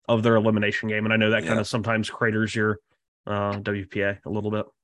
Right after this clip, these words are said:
Speaker 2: Yeah, he did have the two home runs, but he also went five for twenty-one, uh, two thirty-eight on base percentage. So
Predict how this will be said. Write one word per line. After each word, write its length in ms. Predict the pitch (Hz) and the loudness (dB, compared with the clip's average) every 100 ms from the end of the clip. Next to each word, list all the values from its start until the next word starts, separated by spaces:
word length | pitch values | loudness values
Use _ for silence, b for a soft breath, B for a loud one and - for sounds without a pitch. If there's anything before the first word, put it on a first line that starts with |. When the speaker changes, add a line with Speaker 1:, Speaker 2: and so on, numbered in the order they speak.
| _ _ _ - | _ _ _ -8
Speaker 2:
Yeah, 220 | 82 82 | -6 -4
he 100 | 101 | -2
did 160 | 95 104 | 2 4
have 140 | 104 | 4
the 80 | 87 | 2
two 180 | - 92 | 0 2
home 220 | 87 80 | 2 2
runs, 180 | 80 78 | 0 0
but 220 | - 73 | 0 0
he 80 | 78 | 2
also 220 | 82 80 76 | 0 0 -2
went 180 | 76 | -4
five 200 | - 78 | -2 -2
for 80 | - | -4
twenty-one, 600 | - 78 71 73 73 71 - - | -8 -6 -4 -4 -4 -8 -14 -8
uh, 240 | 71 69 67 - | -6 -4 -6 -4
two 160 | 98 | -2
thirty-eight 320 | - 78 78 76 | 0 2 4 2
on 140 | 69 | 0
base 160 | 73 - | -4 -4
percentage. 460 | 71 71 69 65 | -6 -6 -6 -6
So 220 | - 65 | -8 -8